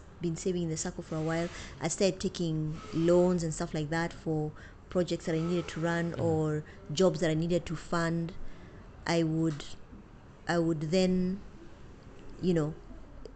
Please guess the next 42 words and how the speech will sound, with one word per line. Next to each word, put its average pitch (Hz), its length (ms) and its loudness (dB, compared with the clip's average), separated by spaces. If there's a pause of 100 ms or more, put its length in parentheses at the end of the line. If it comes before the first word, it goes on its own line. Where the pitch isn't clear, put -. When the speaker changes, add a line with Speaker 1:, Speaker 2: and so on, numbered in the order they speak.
(140)
Speaker 1:
get 180 200 4
loans 165 380 2
from 160 160 -4
the 156 80 -4
company, 160 580 -4
I 175 60 2
mean, 175 140 2
from 160 240 -2
the 151 80 -2
circle 165 320 -2
to - 100 -10
do 160 140 -2
those 156 220 -2
things. 151 520 -2 (1080)
Uh, 170 480 4 (580)
I 180 160 4
was, 170 760 2 (760)
and 185 100 6
I 180 60 8
was, 180 220 6
I - 80 4
belonged 202 340 6
to - 80 2
a 165 40 4
number 170 200 2
of 151 140 -2
chamas, 151 580 0
Speaker 2:
Mm-hmm. 95 220 -4 (560)
Speaker 1:
you 170 120 2
know. 151 180 0 (680)
So, 156 640 2
you 175 120 2
know, 165 60 4
you 160 100 2
do 175 100 2
the 160 80 4
merry-go-round, 156 880 2
so 98 40 -2
Speaker 2:
Mm-hmm. 165 80 -2
Speaker 1:
you 151 60 0
get 160 240 -2
cash, 151 540 -4